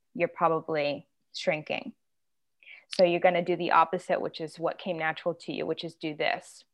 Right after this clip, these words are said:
And don't even think about it. Just bring in the light and,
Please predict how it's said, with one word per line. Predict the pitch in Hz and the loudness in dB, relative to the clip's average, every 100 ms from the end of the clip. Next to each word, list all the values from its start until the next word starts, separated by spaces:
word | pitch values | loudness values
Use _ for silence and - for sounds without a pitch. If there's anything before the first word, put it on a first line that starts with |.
| - | -8
And | 185 | 0
don't | 196 196 208 | 2 2 2
even | 202 190 | 0 -2
think | 190 180 | -2 -2
about | 185 147 135 | 0 2 2
it. | - - _ _ | -2 -6 _ _
Just | 160 - - - - - - | -6 -6 -14 -20 -20 -14 -8
bring | 180 208 226 | 2 4 4
in | 233 | 4
the | 214 | 4
light | 180 160 190 240 | 6 6 6 4
and, | - 185 | 0 -2